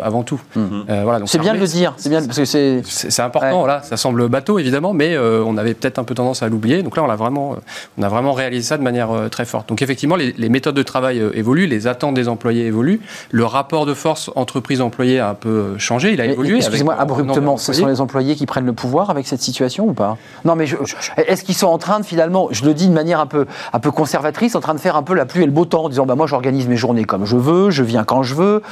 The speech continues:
Speaker 2: je viens
Speaker 1: Non.
Speaker 2: si je veux. Non, mais je, je
Speaker 1: C'est, c'est pas un, je, je, je sais pas si vraiment il y a une, une, une notion de, de, de dominance de l'un ou l'autre, mais en tout cas, il y a, il y a peut-être un équilibre qui évolue effectivement.
Speaker 2: Un
Speaker 1: Et
Speaker 2: rapport de force qui évolue,
Speaker 1: le,
Speaker 2: oui.
Speaker 1: euh, voilà, c'est sûr.
Speaker 2: Bah oui.
Speaker 1: Et le, le besoin de l'employé de ce côté-là, hein, sur, sur le, le,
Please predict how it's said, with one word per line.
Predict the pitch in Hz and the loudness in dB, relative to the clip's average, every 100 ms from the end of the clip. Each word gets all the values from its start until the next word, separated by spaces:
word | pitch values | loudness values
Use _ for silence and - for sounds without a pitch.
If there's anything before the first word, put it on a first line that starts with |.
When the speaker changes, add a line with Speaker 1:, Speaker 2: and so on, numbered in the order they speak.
| - - | -12 -2
Speaker 2:
je | 120 185 | 0 2
viens | 165 175 | 2 0
Speaker 1:
Non. | 127 | 0
Speaker 2:
si | 165 | -2
je | 151 | 0
veux. | 160 202 190 | 2 2 2
Non, | 214 | 2
mais | 196 180 | 0 -2
je, | 135 - | -4 -4
je | 135 - 95 82 - - | -4 -4 -8 -8 -18 -12
Speaker 1:
C'est, | - 147 - | -2 -2 0
c'est | 147 | -2
pas | - 185 165 127 | 0 0 0 0
un, | 110 - - | -4 -8 -12
je, | - 131 | -2 -2
je, | 139 131 - - | -2 -6 -8 -12
je | 156 139 | -2 0
sais | 160 | 0
pas | 165 | 0
si | - 131 | -2 0
vraiment | 127 143 | 0 2
il | 135 | 0
y | |
a | |
une, | 120 120 104 | 0 0 0
une, | 110 110 110 - | 2 4 2 2
une | 110 | -2
notion | 110 - 120 113 | -2 0 0 0
de, | 101 | -2
de, | 95 92 90 | -2 -4 -6
de | 85 98 | -4 -2
dominance | 113 113 120 135 123 | 2 4 4 2 0
de | 120 | 0
l'un | 131 | 0
ou | 143 | 0
l'autre, | 156 127 | 0 0
mais | 123 | -2
en | |
tout | 123 | -2
cas, | 160 | -4
il | 151 | -2
y | |
a, | 131 131 | -4 -4
il | |
y | 123 | -8
a | |
peut-être | 117 147 | -4 -2
un | 135 | 0
équilibre | 135 147 156 | -2 -2 -4
qui | 156 135 | 0 0
évolue | 127 143 | 2 0
effectivement. | 127 117 131 156 | -2 -2 0 2
Speaker 2:
Un | 170 | 0
Speaker 1:
Et | 139 | -2
Speaker 2:
rapport | 117 123 | -2 -2
de | 123 | 0
force | 208 208 | -2 0
qui | 143 | 0
évolue, | 196 262 | 2 2
Speaker 1:
le, | |
Speaker 2:
oui. | 143 123 | 2 0
Speaker 1:
euh, | 120 | 0
voilà, | 143 131 | 0 0
c'est | 139 | -2
sûr. | 139 110 107 | 0 -2 0
Speaker 2:
Bah | 110 | 2
oui. | 202 143 | 2 2
Speaker 1:
Et | 147 | 2
le, | 143 | 2
le | 135 | 2
besoin | 127 160 160 175 | 2 0 0 -2
de | |
l'employé | 156 160 160 160 | -2 0 0 0
de | 127 | 0
ce | |
côté-là, | 131 120 170 214 | -2 0 0 0
hein, | 151 | -2
sur, | - 117 | -6 -4
sur | 113 110 | -2 0
le, | 107 | 0
le, | 104 101 | 0 -2